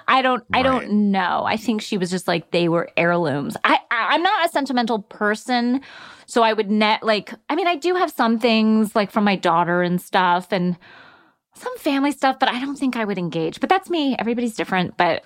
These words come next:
Speaker 2: Right. And I will also say that, um, with the, with, really with this reunion and Dorit talking about the robbery, um, I never thought, there was a, there was a skeptical part of me that thought maybe P K was behind it. I never thought Dorit was behind it,
Speaker 1: Yeah.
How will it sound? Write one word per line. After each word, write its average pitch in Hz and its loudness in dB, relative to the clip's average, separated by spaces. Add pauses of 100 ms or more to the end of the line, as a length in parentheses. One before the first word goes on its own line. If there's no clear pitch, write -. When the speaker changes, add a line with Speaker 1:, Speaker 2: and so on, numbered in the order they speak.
Speaker 2:
Right. 127 0
And 147 -4
I 156 -2
will 185 0
also 202 -2
say 110 -2
that, 98 -4
um, 90 -4 (240)
with 151 0
the, 139 0
with, 156 0 (120)
really 185 0
with 151 -2
this 120 -2
reunion 107 -2
and 92 -4
Dorit 92 0
talking 92 -2
about 90 -2
the 90 -6
robbery, 95 0 (500)
um, 90 -2 (1500)
I 214 2
never 131 0
thought, 104 -2
there 175 0
was 196 -2
a, 226 -4
there 220 -4
was 220 -4
a 196 -6
skeptical 143 -4
part 95 -2
of 92 -8
me 92 -4
that 92 -6
thought 98 -4
maybe 95 -4
P - -8
K 98 -6
was 90 -4
behind 90 -2
it. 87 -2
I 110 -2
never 87 0
thought 73 -6
Dorit 71 -8
was - -12
behind 65 -10
it, - -8
Speaker 1:
Yeah. - -2